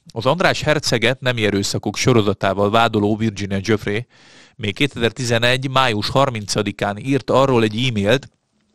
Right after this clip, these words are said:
hogy azt tervezi, hogy nyilatkozik a Vanity Fair nevű magazinnak, amely éppen készült kirobbantani a botrányt a királyi család fekete bárányáról.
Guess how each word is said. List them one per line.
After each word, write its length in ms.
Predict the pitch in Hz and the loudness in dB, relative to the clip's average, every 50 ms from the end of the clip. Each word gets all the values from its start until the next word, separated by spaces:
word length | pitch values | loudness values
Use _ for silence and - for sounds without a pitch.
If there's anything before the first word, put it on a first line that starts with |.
| _ - - | _ -18 -12
hogy 160 | - - 107 | -4 0 2
azt 180 | 120 143 - - | 2 2 0 0
tervezi, 500 | - 117 120 117 110 107 101 95 113 123 | 2 2 2 4 2 0 0 0 0 2
hogy 160 | 127 120 110 | 2 2 2
nyilatkozik 680 | 107 120 127 110 101 - - - 101 87 107 120 117 - | 2 2 2 2 0 0 -2 -4 -2 0 0 -2 -2 -2
a 60 | 107 | -2
Vanity 300 | 104 110 107 101 90 107 | -2 -2 -4 -4 -6 -8
Fair 300 | - - - 117 110 107 | -6 -2 0 0 0 2
nevű 220 | 104 104 101 101 | 2 0 0 0
magazinnak, 760 | 95 98 104 107 113 104 92 101 98 95 95 101 110 131 - _ _ _ - - - - _ | -2 -4 -4 0 0 -2 -2 -2 -8 -6 -2 -2 -4 -4 -6 _ _ _ -20 -20 -20 -20 _
amely 220 | - 98 95 98 104 | -14 -8 -6 -2 -2
éppen 400 | 113 117 110 - - 104 98 95 | 0 -2 -2 -2 -4 -6 -6 -4
készült 560 | - 113 117 113 104 - - 107 95 90 - | -2 0 2 2 2 0 0 -2 -2 -4 -4
kirobbantani 640 | - - 113 107 101 92 95 98 95 95 - 98 98 | -2 0 2 2 2 2 0 -4 -4 -4 -6 -4 -4
a 60 | 98 | -2
botrányt 560 | 95 104 113 - - 101 98 113 131 127 - | 0 0 0 0 0 -2 -2 -2 -2 -2 -2
a 220 | 107 104 107 107 110 110 | 0 0 0 0 -2 -6
királyi 320 | - - - 92 92 92 | -10 -6 -4 -2 -4 -4
család 360 | 87 - - 101 104 101 98 | -4 -2 0 2 2 2 2
fekete 380 | - - 113 110 - 107 - - | 0 0 -2 -2 -2 -2 0 0
bárányáról. 800 | 101 95 113 110 110 107 107 101 98 98 92 87 85 90 110 160 | 2 2 2 2 2 2 0 -2 -4 -4 -6 -6 -6 -8 -12 -16